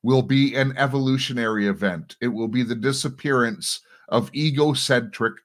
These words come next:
lower self, subhuman man, and the ascension, any patriots talking about ascension right now?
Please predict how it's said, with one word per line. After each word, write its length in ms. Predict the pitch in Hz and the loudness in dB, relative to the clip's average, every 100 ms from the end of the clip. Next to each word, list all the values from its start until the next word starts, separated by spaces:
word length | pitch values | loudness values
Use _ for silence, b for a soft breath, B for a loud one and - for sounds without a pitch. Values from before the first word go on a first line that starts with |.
| - | -12
lower 720 | 85 101 117 123 113 113 127 _ _ - | -4 2 4 4 2 0 -6 _ _ -12
self, 560 | - 107 90 113 - _ b b b | -4 -2 0 -2 -6 _ b b b
subhuman 960 | - 175 156 131 - 165 151 135 120 | 6 8 6 2 0 0 2 0 -2
man, 520 | 107 92 90 87 180 - b b | -2 -2 -2 -4 -6 -8 b b
and 240 | 143 147 | 4 4
the 220 | 151 160 | 4 6
ascension, 1500 | 156 - - - 202 214 226 - - 117 98 131 185 220 196 _ _ _ _ _ _ - | 4 4 2 6 6 6 2 -2 0 2 2 2 2 2 -4 _ _ _ _ _ _ -6
any 180 | 156 165 | -4 -2
patriots 520 | 143 143 151 139 - | -2 -4 -4 -6 0
talking 260 | - 120 | 0 0
about 220 | 131 120 113 | -2 -2 -2
ascension 480 | - 120 120 123 | -2 -4 -4 -4
right 160 | 120 113 | -4 -2
now? 320 | 117 117 107 | -2 -4 -6